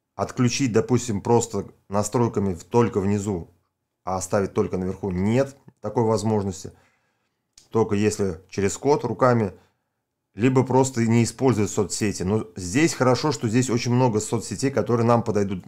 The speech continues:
то есть для России. Мы с вами переходим опять Hazel Options, потом Social Icons, социальные иконки. Вот здесь по названиям можно видеть, э, с-, и то есть проставлять напротив ссылку на ваши соцпрофили, где вы есть.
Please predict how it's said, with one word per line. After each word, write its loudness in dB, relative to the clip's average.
то -2
есть -2
для -2
России. -4
Мы 2
с -2
вами 6
переходим 0
опять -2
Hazel 4
Options, -4
потом 4
Social 2
Icons, 0
социальные 2
иконки. 0
Вот 2
здесь 2
по -2
названиям 4
можно 4
видеть, -2
э, -4
с-, -8
и 2
то 4
есть 4
проставлять 2
напротив 0
ссылку 0
на 6
ваши 4
соцпрофили, 2
где 2
вы 0
есть. -2